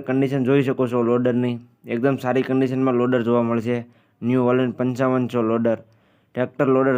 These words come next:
જોવા મળશે તમને. ન્યૂ હોલેન્ડમાં ભાઈએ લોડર બનાવડાવેલું છે. ટાયરની કન્ડિશન તમે ચેક કરી શકો છો. એકદમ સારી કન્ડિશનમાં ચારે ચાર ટાયર જોવા મળશે. પાછળના ટાયર સિત્તેર ટકા જેવા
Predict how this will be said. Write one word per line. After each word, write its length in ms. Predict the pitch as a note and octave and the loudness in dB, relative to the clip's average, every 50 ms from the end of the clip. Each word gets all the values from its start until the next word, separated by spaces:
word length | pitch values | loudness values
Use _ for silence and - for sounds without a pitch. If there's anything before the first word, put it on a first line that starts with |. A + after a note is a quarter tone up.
| A#2 | 2
જોવા 180 | B2 B2+ B2+ B2+ | 2 2 2 2
મળશે 240 | B2 B2 A#2+ B2 B2 G#2+ | 2 0 0 0 -2 -2
તમને. 260 | A#2+ B2 B2 B2+ B2+ B2+ B2+ B2 B2 A#2+ - _ A2+ | -2 -2 0 -2 -2 -4 -6 -10 -14 -20 -20 _ -6
ન્યૂ 160 | A#2 B2 B2 A#2+ | -4 -2 0 2
હોલેન્ડમાં 420 | A#2+ B2 B2 B2 B2 B2 B2 A2+ G#2+ | 2 2 0 0 0 -2 -2 -2 0
ભાઈએ 200 | A2+ A#2 B2 A#2 A2+ | 0 0 0 0 0
લોડર 240 | A#2 A#2+ A#2 B2+ A#2 G2+ A2+ A2+ | -2 -2 -2 -2 -2 -2 -4 -2
બનાવડાવેલું 540 | A#2 A#2 A#2 A#2+ A#2 A#2 A#2 A#2 A2+ A2+ G#2 A2+ | -2 0 0 2 2 2 2 2 0 -2 -2 0
છે. 100 | A#2 A#2+ A2+ A2 - _ _ _ _ | -2 -2 -2 -6 -12 _ _ _ _
ટાયરની 420 | - G#2+ A2+ A#2 A#2+ A#2 A#2+ A#2+ - | -4 -2 0 0 0 -2 -2 -4 -4
કન્ડિશન 320 | A#2+ A#2+ B2 A#2+ B2 B2 A#2 G#2+ | -2 -2 0 0 0 -2 -2 -2
તમે 180 | B2 A#2+ A#2+ A2 A#2+ | -2 -2 -2 -2 -2
ચેક 120 | A#2+ A#2 A#2 - | -4 -4 -2 -2
કરી 180 | B2 B2 A2 A2+ | -2 -2 -2 -2
શકો 200 | A2+ G#2 A#2 A2+ G2 | -4 -4 -4 -4 -2
છો. 60 | A2 A2 A2 A2+ A#2 | -2 0 0 0 -2
એકદમ 300 | A2+ A2+ A#2 C3 B2+ B2 A#2 - | -2 -2 -2 -2 -2 -2 -4 -4
સારી 280 | B2 B2 B2 C3 B2+ - | -2 0 0 0 0 0
કન્ડિશનમાં 600 | C3 B2+ B2+ A#2+ A#2+ B2 B2+ B2+ B2+ B2+ B2 A2 | -2 -2 -2 -2 -2 -4 -2 -2 0 -2 -2 -2
ચારે 180 | - A#2+ A#2+ A#2+ A2+ | -2 -2 -2 -2 -2
ચાર 100 | B2+ A#2+ | -4 -4
ટાયર 280 | - A#2+ A#2 B2 B2 A#2+ A2 | -2 0 2 2 2 2 0
જોવા 160 | A2+ A2+ A2+ A2+ | 0 0 0 0
મળશે. 280 | A2+ A2 G#2+ A2 A#2 A2+ A2 - - _ _ _ _ _ _ _ _ _ _ - | -2 -4 -4 -4 -4 -6 -6 -10 -20 _ _ _ _ _ _ _ _ _ _ -6
પાછળના 360 | A#2 A#2 A#2+ A#2+ B2 B2+ A#2+ | -6 -4 -4 -2 -2 0 2
ટાયર 200 | B2 B2 B2 A2+ A2 | 2 2 0 0 -2
સિત્તેર 280 | A2+ A2+ - B2+ A#2+ A2+ A#2 - | -8 -6 -2 -2 -2 -2 -2 -6
ટકા 220 | B2 G#2 C3 A#2+ A2 | -6 -4 -2 0 0
જેવા 220 | A#2+ A#2+ A#2+ A#2 | 2 2 2 0